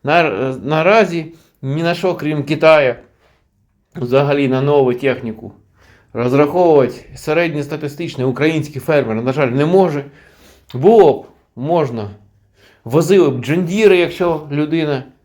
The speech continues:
фермер мог би собі взяти, купити Джондіра з п'яти зарплат, відкласти, купити Джоніка собі і на ньому їздить, чи Дойця якогось. Ну, на жаль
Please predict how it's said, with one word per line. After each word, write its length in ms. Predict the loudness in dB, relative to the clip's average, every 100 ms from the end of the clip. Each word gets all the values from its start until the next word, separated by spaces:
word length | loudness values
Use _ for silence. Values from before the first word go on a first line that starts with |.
| _ _ _
фермер 360 | 4 4 2 -2
мог 280 | 0 0
би 80 | -2
собі 280 | -6 -2 0
взяти, 340 | 4 4 4 0 -20 _ _
купити 500 | -12 -4 -2 -2 -4 -18 _ -20 -20 _ _ _ _ _ _
Джондіра 760 | -2 4 4 4 0 0 -2 -4 -12 _ _
з 240 | -20 -20
п'яти 380 | -10 -8 -4 0
зарплат, 520 | 2 2 2 0 0
відкласти, 520 | -6 0 2 2 -2
купити 400 | -10 -8 -4 -4
Джоніка 480 | 0 4 4 2 -4
собі 340 | -10 -10 -12 -14 _ _ _
і 100 | -6
на 140 | -2 2
ньому 220 | 2 0
їздить, 520 | -2 -6 -6 -8 -10 _ _ _
чи 160 | -10 -4
Дойця 460 | 4 6 4 0 -2
якогось. 540 | -2 -2 -6 -8 -4
Ну, 140 | -2
на 140 | 0 2
жаль 240 | 4 4